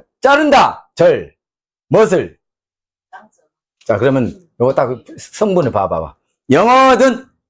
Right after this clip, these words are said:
Speaker 1: 우리나라 말이든 모든 단어의 구성은 기본적으로 동사 플러스 목적어야. 서술어 플러스 목적어라고. 서술어는 동사와 형용사를 말하는데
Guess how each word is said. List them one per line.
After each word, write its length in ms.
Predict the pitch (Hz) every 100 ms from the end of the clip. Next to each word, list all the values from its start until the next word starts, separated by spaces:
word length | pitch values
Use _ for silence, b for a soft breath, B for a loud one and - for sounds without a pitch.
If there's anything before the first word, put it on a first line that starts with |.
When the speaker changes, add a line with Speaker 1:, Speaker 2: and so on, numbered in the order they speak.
| _ _
Speaker 1:
우리나라 460 | 139 196 214 196 185
말이든 420 | 180 175 170 165
모든 400 | 127 247 294 254
단어의 280 | 165 190 214
구성은 420 | 180 180 196 160
기본적으로 1040 | - - 180 254 247 240 208 190 196 214 - _ _ -
동사 600 | 180 208 202 - 165 -
플러스 240 | 202 226
목적어야. 560 | 233 147 151 113 85 69 _ _ _ _ _ _ _
서술어 500 | - 226 202 180 -
플러스 220 | 247 196
목적어라고. 640 | 139 - 135 98 76 73 _ _ _ _ _ _
서술어는 800 | - 254 247 214 190 196 202 190 -
동사와 800 | 208 240 220 190 175 160 208 190
형용사를 520 | 220 247 240 180 151
말하는데 960 | 127 127 117 110 98 92 160 131 190